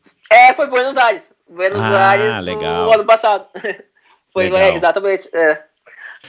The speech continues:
Speaker 1: Aí eu
Speaker 2: o
Speaker 1: fui
Speaker 2: teu melhor
Speaker 1: ajudar
Speaker 2: ano até, o teu, o teu melhor ano até agora foi ano passado, dois mil e dezenove.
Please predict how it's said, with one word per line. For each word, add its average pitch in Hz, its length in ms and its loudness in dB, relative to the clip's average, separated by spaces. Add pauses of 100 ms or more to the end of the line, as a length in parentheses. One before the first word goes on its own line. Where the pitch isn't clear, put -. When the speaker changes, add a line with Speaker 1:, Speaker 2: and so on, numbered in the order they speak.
Speaker 1:
Aí 175 220 4
eu 196 80 2
Speaker 2:
o - 20 2
Speaker 1:
fui - 80 -2
Speaker 2:
teu 170 120 4
melhor 175 320 4
Speaker 1:
ajudar 170 160 4
Speaker 2:
ano 160 100 -2
até, 147 240 -2
o 139 220 -6
teu, 151 140 -6
o 131 300 -6
teu 143 140 -6
melhor 143 320 0
ano 131 160 -2
até 123 180 -4
agora 131 320 -2
foi 185 140 -10
ano 180 100 -10
passado, 127 460 -4
dois 101 160 -8
mil 127 80 -10
e 123 40 -10
dezenove. 113 460 -8